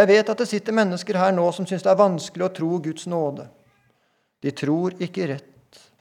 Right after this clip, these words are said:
De makter ikke å leve som kristne. De strever med dårlig samvittighet, har gjort forferdelige ting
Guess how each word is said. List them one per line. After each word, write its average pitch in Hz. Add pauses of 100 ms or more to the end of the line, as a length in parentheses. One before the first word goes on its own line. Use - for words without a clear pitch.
(880)
De 131
makter 180
ikke 180
å -
leve 165
som 160
kristne. - (720)
De 117
strever 160
med 156
dårlig 156
samvittighet, 143 (1200)
har 139
gjort 170
forferdelige 151
ting 147